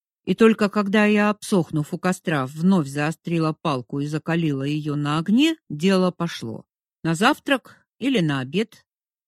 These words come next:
у нас было пять рыбных блюд. Печеная рыба побольше, печеная рыба поменьше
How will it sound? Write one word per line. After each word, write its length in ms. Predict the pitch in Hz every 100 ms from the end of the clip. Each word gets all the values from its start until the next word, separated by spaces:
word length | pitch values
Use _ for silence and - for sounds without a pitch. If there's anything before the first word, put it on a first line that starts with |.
| _
у 60 | 196
нас 260 | 285 277
было 300 | 180 208 180
пять 360 | 170 190 180 185
рыбных 420 | 175 165 165 156
блюд. 420 | 151 143 113 _ _ _ _ _ _
Печеная 640 | 131 - 151 156 139 139
рыба 280 | 143 135 120
побольше, 800 | - 123 131 104 92 - 214 262 _ _ _ _
печеная 600 | 165 - 190 156 143 143
рыба 280 | 147 147 131
поменьше 760 | 117 120 123 147 160 - 262